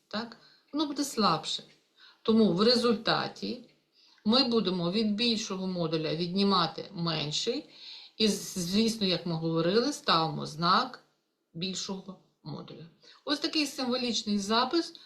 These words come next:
можемо собі записати в довідничок і використовуйте його для виконання, е, дій додава-, додавання.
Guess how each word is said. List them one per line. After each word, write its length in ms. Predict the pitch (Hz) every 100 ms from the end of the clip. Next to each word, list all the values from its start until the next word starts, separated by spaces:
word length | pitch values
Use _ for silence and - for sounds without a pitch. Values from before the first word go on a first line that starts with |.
| - -
можемо 400 | 233 233 214 214
собі 240 | 214 208
записати 680 | 202 208 196 - 196 180 175
в 60 |
довідничок 800 | 170 180 175 175 170 233 294 - - - _
і 100 | 320
використовуйте 920 | 349 - 214 202 - 262 262 247 247 240
його 280 | 220 208
для 200 | 190 190
виконання, 760 | 180 170 165 170 202 220 214 208 - - - _ -
е, 60 | 160
дій 400 | - 160 190 185
додава-, 560 | 175 160 165 151 147 170
додавання. 680 | 170 165 160 185 226 208